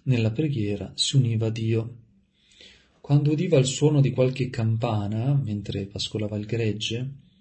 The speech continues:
che invitava i fedeli alla Santa Messa, si voltava verso il luogo dove veniva quel suono e si concentrava in Dio pregando.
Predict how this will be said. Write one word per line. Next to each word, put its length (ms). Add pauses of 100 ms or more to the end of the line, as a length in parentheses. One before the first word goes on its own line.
(240)
che 120
invitava 400
i 40
fedeli 360
alla 140
Santa 400
Messa, 320
si 160
voltava 580
verso 380
il 60
luogo 440
dove 300
veniva 400
quel 140
suono 600 (580)
e 120
si 160
concentrava 720
in 140
Dio 260
pregando. 800